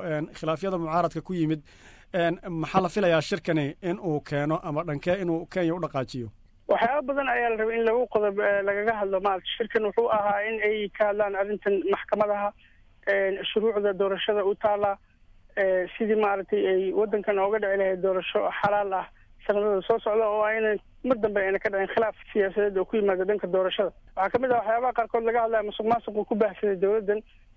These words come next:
Speaker 2: eh, dowlada-, dowladdan hadda Jubilee oo maaragtay musuq maasuqeeda heer sare uu maraayo iyo sidii maaragtay xal fiican looga gaari lahaa arrimahan xalinteeda.
Speaker 1: Mucaaradka wax inay ka faa'iidaa ka helaan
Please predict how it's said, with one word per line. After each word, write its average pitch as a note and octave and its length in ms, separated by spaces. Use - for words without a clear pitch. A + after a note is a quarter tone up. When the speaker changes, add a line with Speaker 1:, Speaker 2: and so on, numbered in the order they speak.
Speaker 2:
eh, F#3 400
dowlada-, G3+ 400
dowladdan G#3 400
hadda G3 320
Jubilee G3 460
oo G3+ 180
maaragtay G#3 360
musuq G3 240
maasuqeeda G#3+ 480
heer G#3+ 180
sare G#3+ 120
uu F#3+ 180
maraayo G#3+ 380
iyo F#3+ 160
sidii A3+ 240
maaragtay G3 480
xal A#3+ 280
fiican G3+ 300
looga G3 300
gaari F#3+ 180
lahaa F3 220
arrimahan G3 320
xalinteeda. G3 500
Speaker 1:
Mucaaradka G#3+ 580
wax G#3+ 300
inay A3+ 280
ka B3+ 100
faa'iidaa G#3 520
ka A3+ 160
helaan G3 400